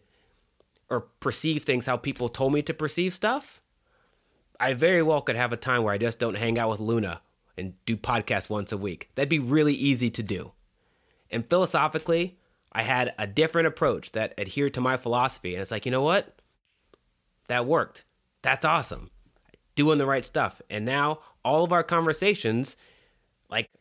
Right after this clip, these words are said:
are a manifestation of, like, that philosophical vision. And man, we're just, like, super polite to each other all the time. <laughs> You know? It's true. It's just fun. It's a neat example. You know what I mean?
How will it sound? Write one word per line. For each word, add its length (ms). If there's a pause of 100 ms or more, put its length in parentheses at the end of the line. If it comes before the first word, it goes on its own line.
(100)
are 160
a 40
manifestation 800
of, 60
like, 160
that 200
philosophical 580
vision. 460 (420)
And 180
man, 280 (180)
we're 140
just, 160
like, 140
super 280
polite 360
to 100
each 160
other 220
all 120
the 100
time. 300 (420)
<laughs> 80 (1040)
You 140
know? 280 (460)
It's 220
true. 320 (480)
It's 160
just 240
fun. 300 (180)
It's 180
a 60
neat 160
example. 640
You 80
know 60
what 100
I 60
mean? 240